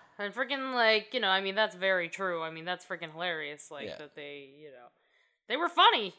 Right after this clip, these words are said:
Speaker 2: Yes. Well, you know, at least he was.
Speaker 1: He was. He
Speaker 2: And
Speaker 1: was very funny.
Speaker 2: Yeah. So, I mean, that was a good example of the humor that would come out of there.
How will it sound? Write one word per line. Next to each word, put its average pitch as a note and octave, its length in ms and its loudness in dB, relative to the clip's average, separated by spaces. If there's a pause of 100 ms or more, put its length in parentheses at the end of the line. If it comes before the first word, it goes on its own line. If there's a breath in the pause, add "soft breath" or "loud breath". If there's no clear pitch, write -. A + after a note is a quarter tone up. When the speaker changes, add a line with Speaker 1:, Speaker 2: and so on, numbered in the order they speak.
(140)
Speaker 2:
Yes. A3+ 400 -2 (180)
Well, C3+ 380 -2
you G#2 60 -12
know, G2 80 -12
at A2+ 80 -8
least D#3 160 -4
he D#3 160 -6
was. G#2+ 360 -4
Speaker 1:
He C4 120 -6
was. A#3 240 4
He C4 60 6
Speaker 2:
And C4+ 100 2
Speaker 1:
was A#3+ 100 -6
very B3 220 -2
funny. E3+ 300 -8 (140)
Speaker 2:
Yeah. B2+ 180 -2 (120)
So, G#3+ 300 4
I F#3+ 120 4
mean, G#3+ 300 -2
that G#3 240 8
was F#3 300 0 (200)
a D3+ 60 2
good F#3 160 8
example A#2 480 2 (400 soft breath)
of A2+ 340 8
the B2+ 60 -2
humor E3+ 300 4
that C3 120 2
would A2+ 100 -10
come F#2+ 160 -4
out - 160 -12
of - 40 -20
there. - 120 -14